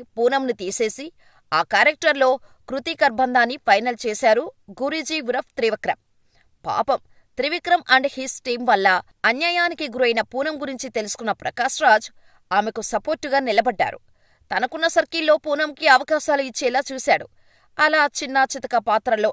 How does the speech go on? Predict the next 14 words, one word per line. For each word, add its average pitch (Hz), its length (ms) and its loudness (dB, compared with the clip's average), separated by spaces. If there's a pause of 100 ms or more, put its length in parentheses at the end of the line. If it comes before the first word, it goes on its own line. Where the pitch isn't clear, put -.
(140)
యాక్ట్ - 220 -2
చేసినా 226 320 -6 (520)
పూనం 311 360 0
కెరియర్కు 269 440 0 (260)
అవేమీ 196 460 -2
అంతగా 269 280 -2 (140)
ఉపయోగపడలేదు. 240 680 0 (640)
ఇదిలా 311 260 4 (100)
ఉండగా 240 300 2 (500)
రెండు 320 220 -2
వేల 381 120 4 (100)
పద్దెనిమిదిలో 233 540 0 (180)
కత్తి 262 280 -2
మహేష్, 220 360 -4